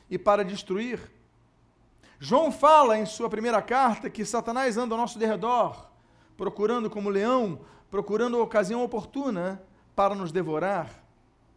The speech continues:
Paulo nos alerta: aquele que está em pé, cuide para que não caia, porque o próprio Paulo diz que Satanás se apresenta como um anjo de luz.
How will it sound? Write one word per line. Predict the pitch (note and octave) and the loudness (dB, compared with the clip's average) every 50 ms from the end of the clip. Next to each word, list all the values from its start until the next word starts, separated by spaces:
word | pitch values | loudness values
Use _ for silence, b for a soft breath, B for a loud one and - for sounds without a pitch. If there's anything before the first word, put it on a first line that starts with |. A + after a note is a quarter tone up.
| _ _ _ _ _ _ b b b b b _ | _ _ _ _ _ _ b b b b b _
Paulo | - B3+ D#4 D#4+ D#4+ D#4+ D4 | 4 8 10 10 10 8 6
nos | C4+ C#4+ C4+ A#3+ | 2 0 0 0
alerta: | C4 B3 A#3+ C4 C#4+ D4+ C#4+ A3+ F3+ - - G3 | 2 2 4 4 4 4 4 0 -2 -4 -4 -4
aquele | F3+ F#3 - B3 B3+ - | -4 -4 -6 -8 -8 -10
que | - | -10
está | F#3+ - A#3+ | -10 -8 -8
em | A#3 G#3+ | -8 -4
pé, | - A#3 B3 A#3+ | -2 -2 -2 -2
cuide | A#3+ - C4 C#4+ C4 G#3+ | -4 -6 -8 -6 -6 -6
para | G#3+ - A3 A3 G#3 | -2 0 0 0 0
que | G#3+ A3+ | -2 -6
não | G#3+ G3 F3+ | -8 -8 -8
caia, | - - B3+ B3+ A#3+ A3 | -6 -4 -4 -2 -4 -4
porque | - F#3 - - | -6 -10 -6 -4
o | G#3+ F#3+ | -4 -2
próprio | G3 G3+ G3+ F#3+ G3 F3+ | 0 0 -2 -2 -2 -2
Paulo | - A3 B3 C#4 C#4+ C#4+ A3 | -2 0 2 2 2 0 -2
diz | D3 D#3 G3 G#3 G3+ G3 F#3+ - - - - _ _ _ _ _ _ b b b b b b b | -6 -8 -10 -10 -12 -14 -16 -20 -20 -20 -20 _ _ _ _ _ _ b b b b b b b
que | - G#3 G3+ | -8 -6 -4
Satanás | - B3 A#3+ B3 B3 G#3+ G#3 A#3+ B3+ B3 A#3+ - | -2 -2 0 0 0 -2 0 0 -2 -2 -2 -2
se | - | -4
apresenta | A#3+ G3+ - A3 F#3+ E3 F#3+ A3+ A#3+ A#3 A#3 G#3+ | -4 -2 0 0 0 0 -2 -4 -4 -6 -6 -8
como | G#3 A3 G#3 G3 F#3 | -6 -6 -6 -6 -6
um | F#3+ | -6
anjo | G#3+ A3+ A3+ G3 G3+ | -6 -6 -6 -8 -8
de | G3+ E3+ F3 | -8 -8 -4
luz. | D#3+ E3 E3+ E3 D#3 A2+ - - - - - | -2 -2 -2 -2 -2 -6 -10 -16 -20 -20 -20